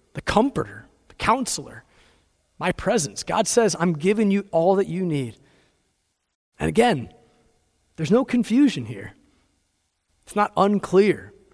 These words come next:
but God says clearly and boldly, "This is what I'm doing." See, our life is sort of like that tapestry,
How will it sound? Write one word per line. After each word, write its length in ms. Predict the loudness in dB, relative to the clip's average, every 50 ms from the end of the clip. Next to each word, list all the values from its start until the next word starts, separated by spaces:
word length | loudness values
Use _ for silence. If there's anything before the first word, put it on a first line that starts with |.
| _ _ _ _ _ -14
but 120 | -4 0
God 240 | 2 2 2 2 0
says 260 | 0 2 2 2 0
clearly 640 | -2 -6 -2 0 2 2 4 2 2 2 0 0 0
and 160 | -2 -2 0
boldly, 380 | 0 2 2 2 0 -2 -4 -2
"This 260 | -2 -2 -2 0 -2
is 140 | -4 -4 -2
what 200 | 0 0 0 0
I'm 160 | 0 -2 -4
doing." 300 | -6 -8 -10 -12 -16 -20 _ _ _ _ _ _ _ _ _ _ _ _ _ _ _ _ _ _ _ _ _ _ _ _ _ _ _ _ _ _ _ _ _ _ _ _ -2
See, 160 | 2 4 6
our 160 | 8 8 10
life 280 | 10 10 10 8 6 4
is 120 | 2 2
sort 240 | 2 2 4 4 4
of 80 | 6
like 180 | 4 4 4 4
that 180 | 2 0 0 2
tapestry, 560 | 2 2 2 2 0 -4 -8 -8 -12 -16